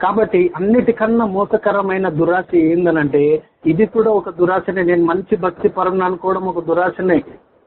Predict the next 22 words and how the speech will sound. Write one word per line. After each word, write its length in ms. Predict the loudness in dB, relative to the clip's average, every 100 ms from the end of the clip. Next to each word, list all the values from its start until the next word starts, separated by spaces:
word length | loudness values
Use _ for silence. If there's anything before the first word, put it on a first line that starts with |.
| _ _ _ _ -2
ఏ 60 | 2
విధంగా 400 | 2 2 0 0
అంటారా? 480 | -2 0 0 -2 -4 -10 _ _ _ _ _ -4
అది 240 | -2 0
మోసకరమైనది. 960 | 2 2 2 0 0 0 0 0 2 2
నిన్ను 260 | 2 2 2
నువ్వు 220 | 0 0
మోసం 300 | -2 -4 -2
చేసుకుంటున్నావు, 680 | 2 0 -2 -12 -6 -2 0
"నేనే 320 | 0 0 -2
భక్తి 300 | -4 -2 -2
పరుణ్ణని." 580 | 0 0 2 2 2 0 -6 _ _ _ _ _ _ _ _ _ _ _ _ 2 4 4 2 0 _ -8
కాబట్టి 560 | -2 0 2 2 2 0 -6 _ -2
మనం 240 | 2 4
ఏ 120 | 4
విధంగా 400 | 4 2 0 0
ఉండాలంటే, 600 | 2 2 2 0 0 -2 -4 _ -4
మనకన్నా 560 | 0 0 0 0 0 -2
మన 240 | -2 -4 -4
సహోదరులు 640 | -2 0 2 2 2 0 0
గనులుగా 400 | -2 2 2 2
ఎంచుకోమంటున్నాడు. 920 | 2 0 -4 -2 0 0 0 -2 -4